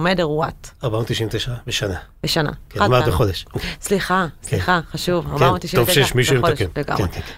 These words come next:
Speaker 1: זה יוצא ארבעים ואחד,
Speaker 2: זה, זה
Speaker 1: אגב,
Speaker 2: מדהים.
Speaker 1: לצורך העניין, זה יוצא ארבעים ואחד שקלים, אה, בחודש, אם אנחנו
Speaker 2: מהמם.
Speaker 1: רגע פורטים את זה, ורק שתבין שעלות משלוח באצ-,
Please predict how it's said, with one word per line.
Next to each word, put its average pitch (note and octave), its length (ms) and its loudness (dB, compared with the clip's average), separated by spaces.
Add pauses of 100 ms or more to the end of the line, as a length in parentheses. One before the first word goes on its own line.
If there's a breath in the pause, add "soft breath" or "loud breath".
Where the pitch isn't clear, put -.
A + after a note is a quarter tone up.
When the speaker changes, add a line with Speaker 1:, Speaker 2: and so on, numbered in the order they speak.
Speaker 1:
זה - 80 -4
יוצא A3 140 2
ארבעים G3 260 4
ואחד, F3+ 300 2
Speaker 2:
זה, - 40 -14 (160 loud breath)
זה B2 60 0
Speaker 1:
אגב, A2 60 2
Speaker 2:
מדהים. G#3+ 120 6
Speaker 1:
לצורך G#3+ 240 2
העניין, E3 220 2
זה F3 80 -2
יוצא F3 160 0
ארבעים F#3 260 2
ואחד F3 220 0
שקלים, D#3+ 360 0 (200)
אה, D#3+ 140 -2
בחודש, D#3+ 520 0
אם E3 60 0
אנחנו D#3+ 160 0
Speaker 2:
מהמם. D#3 140 2
Speaker 1:
רגע D3+ 140 4
פורטים F3+ 340 -2
את C#4+ 80 -2
זה, D#4 100 2 (540 loud breath)
ורק F3+ 240 2
שתבין G#3 440 0
שעלות F3+ 340 0
משלוח F#3 420 0
באצ-, D#3 500 -2